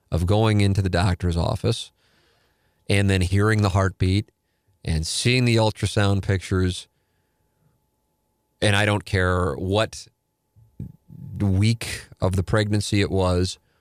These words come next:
for me, I can't imagine aborting that baby. I can't.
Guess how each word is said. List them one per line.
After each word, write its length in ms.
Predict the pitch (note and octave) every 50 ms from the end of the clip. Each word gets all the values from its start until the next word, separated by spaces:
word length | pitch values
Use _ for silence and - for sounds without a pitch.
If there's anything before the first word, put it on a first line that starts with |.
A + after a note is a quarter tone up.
| _ _ _
for 420 | - - - - A#2+ A#2 A2 G#2
me, 720 | G#2 A2 C#3+ G3 A3+ E3 A#2+ G#2 G2 F#2 F#2+ G2 G#2+ G2 - _ _ _ _ _ _ _ _ _ _ _ _ _ _ _ _ _ _ _ _ _ _ _ _ _ _ _ _
I 140 | - A2+ C3+
can't 340 | A#2 - - C3+ B2 A2+ -
imagine 920 | G#2+ G2+ G2+ G#2 A2 A#2+ C#3+ D3+ C#3+ A#2+ G2+ F#2+ F#2 F2 F#2 G2 A2 A2 - _ _ _ _ _ _ _ _ _ _ _ _ _ _ _ _ _ _ _ _ _ _ _ _ _ -
aborting 580 | G#2 F#2+ F2+ G2+ A2+ C3 C3 A2+ F#2+ G2 G#2
that 200 | G2+ F#2 G2 F2+
baby. 380 | - - D#3 E3+ D#3+ G#2 F2 - _ _ _
I 240 | - D3+ E3+ F#3 F#3
can't. 540 | E3+ - - - A2+ E2 - - - - _